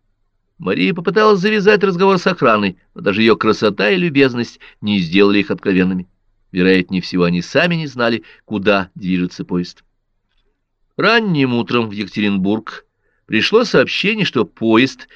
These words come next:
с императорской семьей отбыл в нужном направлении. Об уловке Яковлева здесь узнали только в середине дня из телеграммы, посланной Авдеевым. Президиум заклеймил Яковлева предателем революции и объявил его вне закона.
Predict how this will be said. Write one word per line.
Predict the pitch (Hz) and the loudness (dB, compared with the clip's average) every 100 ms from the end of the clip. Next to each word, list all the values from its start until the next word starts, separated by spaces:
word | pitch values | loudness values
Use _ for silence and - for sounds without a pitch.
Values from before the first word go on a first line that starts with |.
| - - | -20 -10
с | - | -4
императорской | 113 127 135 120 - 110 | 0 2 2 0 -4 -4
семьей | 95 107 104 104 95 _ | -2 -2 2 2 0 _
отбыл | 98 98 95 127 175 - _ | 0 2 2 0 -2 -4 _
в | 104 | -6
нужном | 104 104 90 123 | -2 -2 -2 -6
направлении. | 123 117 98 92 95 _ _ _ _ _ _ _ - | -4 -4 0 -2 -2 _ _ _ _ _ _ _ -2
Об | 113 117 | -2 2
уловке | 139 165 170 - - 135 | 2 4 2 0 0 0
Яковлева | 131 160 - 101 95 92 _ - - | 2 -2 -2 -2 0 -2 _ -20 -10
здесь | 101 120 113 | -4 -4 -2
узнали | 101 113 98 | -2 0 0
только | 104 104 | -2 -4
в | |
середине | - 110 107 123 135 | -4 -4 -2 -2 -2
дня | 117 113 98 - _ - | -2 -2 -2 -6 _ -8
из | 107 - | -6 -6
телеграммы, | - 110 98 104 117 117 113 _ | -4 -2 0 2 2 0 -4 _
посланной | - 107 - 113 113 | -2 -2 -2 -2 -2
Авдеевым. | 95 101 95 92 _ _ _ _ _ _ | 0 2 2 -2 _ _ _ _ _ _
Президиум | 101 113 104 139 127 131 110 | -4 -2 0 0 2 0 0
заклеймил | 120 - 127 139 156 135 | -2 0 2 2 2 2
Яковлева | 110 110 - 92 95 87 _ | 2 0 -2 -2 -2 -2 _
предателем | - 117 113 120 101 92 90 | -4 0 0 0 0 0 0
революции | 90 85 87 - 135 143 _ _ _ | 2 0 -2 -6 -6 -6 _ _ _
и | - | -2
объявил | 180 156 151 147 | 0 0 2 4
его | 127 | 4
вне | 123 | 2
закона. | 110 101 95 90 | 2 2 0 0